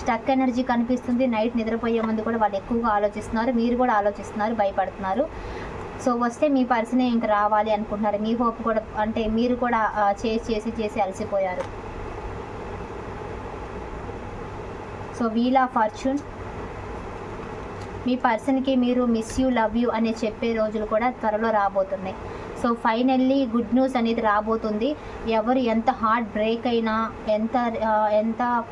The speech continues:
ఆ, no contact అయినా, సెపరేషన్‌లో ఉన్నా సరే, గొడవల్లో ఉన్నా సరే, మళ్ళీ మీరు కలవబోయేది అనేది చాలా, చాలా, ఆ,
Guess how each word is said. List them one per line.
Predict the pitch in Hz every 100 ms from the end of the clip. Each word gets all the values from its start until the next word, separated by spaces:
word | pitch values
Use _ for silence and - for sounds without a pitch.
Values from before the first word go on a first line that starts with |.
| - - - 220
ఆ, | 220 214 214 - 226 220 - 220
no | 240
contact | 247 247 233 233 - 226
అయినా, | 208 220 220 214
సెపరేషన్‌లో | 226 202 233 233 240 220 208
ఉన్నా | 208 220 214
సరే, | - 214 254 403 - - - -
గొడవల్లో | 226 233 247 247 233
ఉన్నా | 214 220 226
సరే, | 233 226 277
మళ్ళీ | 233 220 254
మీరు | 254 220
కలవబోయేది | 233 208 220 226 214 214 202
అనేది | 208 208 254 415 - - -
చాలా, | - 220 220 240 240
చాలా, | 226 254 277 220 202
ఆ, | 208 202 202 196